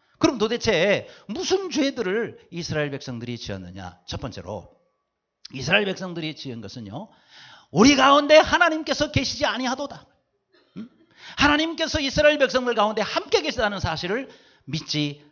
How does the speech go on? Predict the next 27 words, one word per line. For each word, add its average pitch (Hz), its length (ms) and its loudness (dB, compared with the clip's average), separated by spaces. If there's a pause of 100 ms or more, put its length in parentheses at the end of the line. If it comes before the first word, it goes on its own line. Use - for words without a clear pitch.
(200)
않았다 - 500 -4
이 120 60 -8
말이에요. 71 380 -14 (760)
여러분, 180 180 -4
이게 196 120 -4
큰 220 320 -12
죄입니다. 196 560 -14
왜요? - 340 -6 (440)
하나님께서 151 560 -6
늘 - 720 -12
나와 202 240 -10
함께 185 240 -14
하시고 185 500 -16 (540)
이스라엘 202 460 4
백성들에게 180 720 -6
광야 175 320 -8
가운데 160 340 -8
늘 240 220 -6
동행하시고 208 800 -12 (260)
불기둥 208 540 -2
기름기둥으로 190 720 -6 (120)
매일 226 320 2
또 226 140 2
만나를 196 640 -4
통해서 208 480 -10 (200)
이들을 214 320 -4
먹이시고 208 880 -4